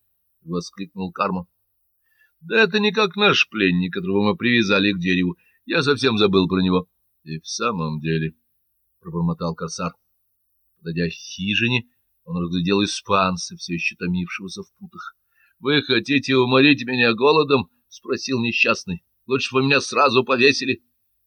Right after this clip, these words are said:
«Никто сюда не заглядывал?» спросил его Корсар.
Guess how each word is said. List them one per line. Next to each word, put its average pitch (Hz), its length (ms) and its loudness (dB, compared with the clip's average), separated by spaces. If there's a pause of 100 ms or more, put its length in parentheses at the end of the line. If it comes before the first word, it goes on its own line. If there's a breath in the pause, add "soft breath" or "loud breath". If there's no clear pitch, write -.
(120)
«Никто 107 460 -8
сюда - 260 -12
не 117 140 -6
заглядывал?» 82 540 0 (460)
спросил - 460 -14
его 82 120 -6
Корсар. 85 340 -10